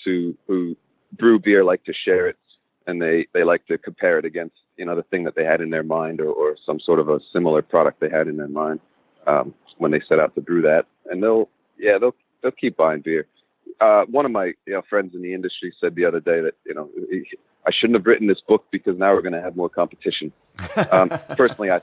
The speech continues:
Speaker 1: I think he's just joking, but it's not, it's not a very serious threat. Um, but I, I, I welcome everybody. You know, if you, if you,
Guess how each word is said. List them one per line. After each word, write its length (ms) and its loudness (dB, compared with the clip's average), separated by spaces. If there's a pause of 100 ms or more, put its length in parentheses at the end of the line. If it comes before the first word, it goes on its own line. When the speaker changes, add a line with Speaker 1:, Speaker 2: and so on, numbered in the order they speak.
Speaker 1:
I 80 -4
think 220 -6
he's 160 -10
just 180 -12
joking, 400 2 (340)
but 180 2 (120)
it's 220 -8
not, 140 -4
it's 120 -8 (160)
not 200 -4
a 40 -4
very 300 0
serious 320 0 (100)
threat. 260 4 (520)
Um, 260 2 (440)
but 120 2
I, 80 4
I, 480 -2
I 40 0
welcome 400 -4
everybody. 560 -6 (140)
You 80 -12
know, 140 0
if 80 -6
you, 320 -2 (200)
if 140 -6
you, 500 2